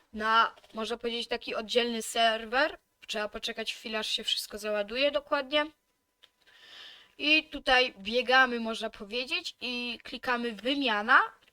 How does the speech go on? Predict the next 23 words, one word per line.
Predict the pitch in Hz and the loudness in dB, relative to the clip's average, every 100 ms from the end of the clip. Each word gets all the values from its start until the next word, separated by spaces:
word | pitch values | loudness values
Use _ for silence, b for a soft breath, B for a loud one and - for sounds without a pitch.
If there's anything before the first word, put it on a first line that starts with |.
| _ _ _ _ _ _ _ _ | _ _ _ _ _ _ _ _
pod | 226 226 - | -12 -12 -4
E | 202 226 302 - _ _ _ | 2 4 2 -2 _ _ _
do | 190 226 240 - | -2 2 2 0
r-, | - _ - - | -10 _ -14 -10
losowych | - 226 220 247 240 | -6 -6 -6 -4 -6
ludzi. | 254 254 302 294 | -6 -8 -6 -6
I | 254 | -6
tutaj | 262 269 254 | -6 -2 0
mamy | 247 233 240 240 B B B _ | 0 0 0 -2 B B B _
rzeczy, | 208 240 285 302 | -2 2 2 0
którymi | - 269 254 254 | -4 -4 -4 -2
możemy | 240 233 240 240 | -4 -4 -4 -4
się | 240 | -4
tradować | 247 - 254 254 233 190 185 | -4 -2 -2 0 -2 -4 -8
na | 165 | -12
przykład. | - - 143 _ B B - | -14 -14 -16 _ B B -16
Klikamy | 226 220 240 226 | -10 -6 -6 -6
pojazd | - 262 294 311 311 - | -4 2 4 4 0 -6
i | - 226 220 | -12 -10 -8
randomową | 220 254 254 285 269 247 226 220 | -2 -2 2 2 2 2 0 -4
limitetkę | 220 226 233 226 233 - 233 | -4 -4 -4 -4 -6 -6 -10
sobie | - 208 214 | -6 -6 -2
dam. | 220 269 349 | 4 6 4